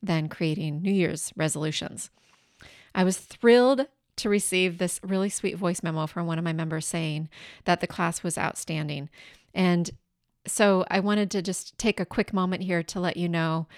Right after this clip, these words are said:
that, um, you can join the wait list to be the first to hear about when I open the doors again for Busy to Balanced, um,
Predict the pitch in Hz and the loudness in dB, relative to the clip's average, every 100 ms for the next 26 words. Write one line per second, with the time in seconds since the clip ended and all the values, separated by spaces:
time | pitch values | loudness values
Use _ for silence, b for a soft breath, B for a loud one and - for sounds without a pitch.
0 | B B - 180 170 156 - - 175 165 | B B -2 2 4 2 -2 -6 -4 -4
1 | 156 - 196 233 208 220 220 190 160 165 | -6 -6 -4 -2 -2 0 0 0 0 -2
2 | - 240 254 - - - 175 180 175 - | -2 -2 -2 -8 -4 -2 0 0 -2 -2
3 | 185 175 - 170 175 185 175 - 170 160 | -4 -2 -6 -4 -2 0 0 0 -2 -2
4 | 170 170 170 156 160 160 170 165 202 214 | -4 -4 -4 -4 -2 -2 -2 -2 0 -2
5 | 220 202 208 202 202 190 185 202 233 - | -2 -2 0 0 0 0 0 -2 -4 -10
6 | B B B B B - 185 175 165 | B B B B B 0 2 2 0